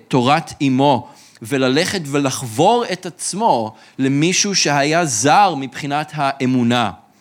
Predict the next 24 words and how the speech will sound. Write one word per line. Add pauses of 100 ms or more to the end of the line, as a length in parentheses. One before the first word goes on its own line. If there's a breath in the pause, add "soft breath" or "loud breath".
(460 loud breath)
ואני
אומר
לכם
גם, (220)
רווקים,
אה,
שבינינו,
בני
נוער, (380 soft breath)
צעירים,
צעירות, (540 loud breath)
תשימו
לב
עם
מי
אתם
בוחרים (140)
להירתם. (680 loud breath)
תשימו
לב (220 soft breath)
עם
מי
אתם
בוחרים